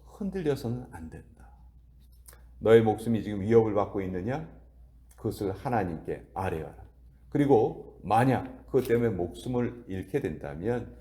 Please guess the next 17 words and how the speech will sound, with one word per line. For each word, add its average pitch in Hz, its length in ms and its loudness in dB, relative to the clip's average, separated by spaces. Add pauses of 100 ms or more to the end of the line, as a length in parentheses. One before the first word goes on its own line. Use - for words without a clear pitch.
(420)
기쁘게 110 600 -6 (340)
순교하며 117 920 -4 (680)
그 - 120 -20
신앙을 80 460 -10 (160)
지켜라." - 580 -16 (220)
하는 117 220 -6 (340)
그런 147 480 4
메시지를 101 800 -2
주기 98 440 -6
위해서 76 480 -8
쓰여진 80 520 -10
책이 101 440 -14 (200)
히브리서예요. - 500 -10 (320)
그러니까 113 540 0 (500)
아주 - 880 -4 (300)
그 - 80 -8
히브리서는 107 960 0